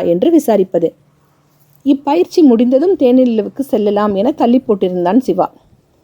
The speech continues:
கண்மணியின் புலம்பலை சிரிப்பாய் கேட்டுக்கொண்டிருந்தான் சிவா. "மேடம், இதை ஹனிமூனா நினைச்சிங்கன்னு ஒரு வார்த்தை முன்னாடியே சொல்லியிருந்தீங்கன்னா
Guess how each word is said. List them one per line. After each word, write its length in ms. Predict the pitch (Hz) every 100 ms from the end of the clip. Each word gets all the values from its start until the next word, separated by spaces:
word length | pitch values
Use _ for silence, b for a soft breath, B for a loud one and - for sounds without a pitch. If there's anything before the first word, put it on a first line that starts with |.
| _ _
கண்மணியின் 520 | 269 370 440 381 247
புலம்பலை 400 | 233 233 233 214
சிரிப்பாய் 560 | 214 240 233 - 269 277
கேட்டுக்கொண்டிருந்தான் 760 | 214 240 220 190 185 180 180
சிவா. 340 | 185 185 180 202 - _ _ _ _ _
"மேடம், 440 | 233 233 294 440 415
இதை 180 | 320 240
ஹனிமூனா 520 | 240 233 285 311 302 302
நினைச்சிங்கன்னு 640 | 240 233 262 240 208 233 269
ஒரு 180 | 208 220
வார்த்தை 320 | 226 226 - 330
முன்னாடியே 520 | 233 254 262 254 285
சொல்லியிருந்தீங்கன்னா 760 | 254 226 254 233 214 202 190